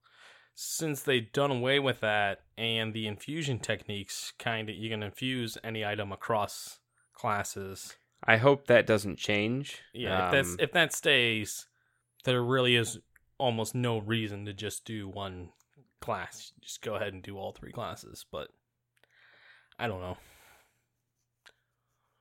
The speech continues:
Speaker 1: That
Speaker 2: Hmm.
Speaker 1: raid gear, that raid gear's worth it.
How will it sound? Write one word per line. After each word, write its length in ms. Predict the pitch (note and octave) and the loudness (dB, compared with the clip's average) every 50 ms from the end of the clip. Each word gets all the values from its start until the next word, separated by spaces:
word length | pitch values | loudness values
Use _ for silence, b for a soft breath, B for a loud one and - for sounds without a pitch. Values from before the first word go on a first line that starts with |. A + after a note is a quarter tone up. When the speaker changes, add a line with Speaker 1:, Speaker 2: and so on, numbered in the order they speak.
| b b b b b b b _ _ _ _ _ _ _ - | b b b b b b b _ _ _ _ _ _ _ -2
Speaker 1:
That 140 | C#3+ A#2+ G#2+ | -2 -2 0
Speaker 2:
Hmm. 40 | G#2+ | 2
Speaker 1:
raid 200 | C3 B2+ B2+ A#2+ | 2 2 2 0
gear, 240 | A2 G#2+ A2 G#2+ - B B B B | -4 -4 -4 -4 -4 B B B B
that 180 | - B2+ A#2 - | -4 -4 -4 -2
raid 200 | A#2 A#2+ A2+ G#2 | -4 -6 -6 -6
gear's 240 | G2 F#2+ F#2 - - | -8 -8 -8 -8 -8
worth 220 | F2+ F#2 F#2 - | -10 -10 -10 -10
it. 160 | G2+ G2+ - | -12 -12 -12